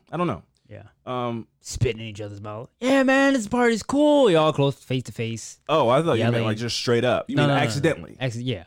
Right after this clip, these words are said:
Speaker 1: Okay, I was like, "I don't know what you're into,
Speaker 2: Yeah.
Speaker 1: but I don't know what weddings you've gone to, but nobody spat in anybody's mouth intentionally."
Speaker 2: Mm-hmm.
Speaker 1: But anyway,
Speaker 2: Yeah.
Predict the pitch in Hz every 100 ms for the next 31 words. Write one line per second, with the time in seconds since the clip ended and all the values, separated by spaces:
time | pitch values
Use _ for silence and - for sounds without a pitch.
0 | - 107 110 98 95 104 113 95 107 131
1 | 131 127 131 147 147 147 131 98 - 95
2 | 113 104 110 101 107 107 104 101 104 95
3 | 104 90 87 82 92 95 92 - 95 87
4 | 87 85 82 82 85 80 - _ _ -
5 | 151 185 113 80 71 - 117 107 101 247
6 | 254 - _ _ _ _ - 196 104 78
7 | - 123 92